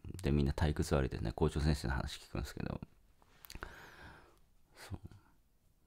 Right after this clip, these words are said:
まあ僕、その時に、その時の、まあこれ多分ね、億万長者合宿でも何回か言ったかもしれないですけど、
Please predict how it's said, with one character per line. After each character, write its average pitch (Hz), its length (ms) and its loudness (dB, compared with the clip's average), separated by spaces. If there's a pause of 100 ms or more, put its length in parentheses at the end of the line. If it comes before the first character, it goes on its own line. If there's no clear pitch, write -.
ま 139 140 6
あ - 20 10
僕、 160 260 10
そ 196 200 8
の 294 100 10
時 320 240 8
に、 113 340 10
そ - 160 6
の 285 100 10
時 294 200 8
の、 98 220 10
ま 151 140 8
あ 131 40 6
こ 156 120 2
れ 151 40 4
多 262 160 6
分 269 180 6
ね、 95 100 8
億 95 200 4
万 180 220 6
長 185 80 2
者 180 100 6
合 185 100 6
宿 165 140 4
で 104 60 8
も 87 80 8
何 92 160 8
回 107 80 0
か 98 60 4
言 76 60 4
っ - 40 -4
た - 100 -2
か 73 80 4
も 67 80 2
し - 80 -8
れ - 60 -2
な - 60 0
い - 20 -4
で - 60 -8
す - 60 -14
け - 80 -10
ど、 - 300 0